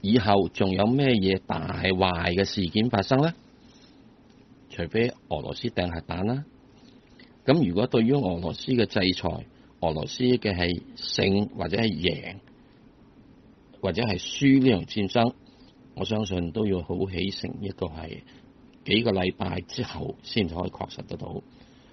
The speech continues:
所以市場呢，對現在嚟講呢，我估計應該已經對一啲嘅係利淡消息呢，係有啲嘅消化。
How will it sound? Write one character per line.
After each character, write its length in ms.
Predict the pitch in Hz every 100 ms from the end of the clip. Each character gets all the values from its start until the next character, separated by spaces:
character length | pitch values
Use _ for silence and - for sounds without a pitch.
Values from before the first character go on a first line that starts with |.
| - -
所 180 | - 135
以 20 |
市 200 | - 104
場 280 | 104 87 92
呢， 120 | 117 - - - - -
對 180 | 101 101
現 260 | 92 90 85
在 120 | 90
嚟 240 | 85 78
講 220 | - -
呢， 180 | 95 107
我 60 | 101
估 200 | - 92
計 180 | 101 92
應 340 | 82 104 113
該 140 | 110 104
已 80 |
經 180 | 90 92
對 220 | 98 90
一 100 | 90
啲 400 | 104 - - 92 87
嘅 140 | - 87
係 240 | 82 82
利 260 | 73 85 80
淡 120 | - 85
消 200 | 85 101
息 160 | 104 -
呢， 140 | 113 113 - - - - -
係 100 | -
有 180 | 87 90
啲 200 | 92 101
嘅 40 | 87
消 360 | - 104 98 -
化。 220 | 135 147